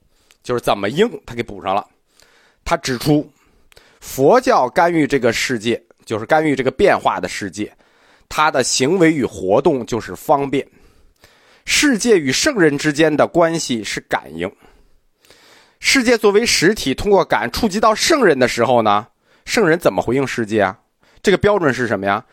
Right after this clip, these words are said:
这个标准就是方便。换句话说，到底该怎么感应？什么是标准？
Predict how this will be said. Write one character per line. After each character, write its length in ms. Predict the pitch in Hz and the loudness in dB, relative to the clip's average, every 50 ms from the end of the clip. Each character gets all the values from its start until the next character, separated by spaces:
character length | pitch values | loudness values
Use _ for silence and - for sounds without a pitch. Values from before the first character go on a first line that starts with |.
| _ - - _ | _ -20 -16 _
这 100 | - - | -4 -2
个 100 | 294 262 | 0 0
标 220 | 202 - 226 214 196 | 0 0 2 0 0
准 180 | 170 147 110 107 | 0 -2 -4 -2
就 180 | - 170 143 | 0 0 0
是 140 | 123 - 113 | 0 0 -6
方 420 | - - - 156 139 135 127 131 131 | -8 -2 0 0 0 0 0 -4 -2
便。 300 | 143 143 131 104 - _ _ _ _ _ _ _ _ _ _ _ _ _ _ _ _ _ _ _ _ _ | 0 2 2 0 0 _ _ _ _ _ _ _ _ _ _ _ _ _ _ _ _ _ _ _ _ _
换 240 | - - 175 156 135 | -6 -2 -2 -2 0
句 100 | 123 113 | -2 -2
话 180 | 104 117 98 | 0 0 -2
说， 300 | 90 - 113 113 113 101 - _ _ _ _ _ _ _ _ _ | -2 0 0 0 0 0 -4 _ _ _ _ _ _ _ _ _
到 140 | - 254 233 | 0 0 0
底 120 | 185 160 147 | 0 -2 -2
该 180 | - 196 214 | 0 0 0
怎 120 | - - 131 | 0 0 -2
么 100 | 170 220 | -2 0
感 220 | - 165 127 117 | -2 -2 -2 0
应？ 100 | 117 123 | -2 -2
什 140 | - - 123 | 0 -2 -2
么 60 | 107 | -2
是 100 | - 131 | -2 0
标 200 | 123 143 127 127 | 2 2 2 2
准？ 200 | 107 101 85 | 0 -2 -4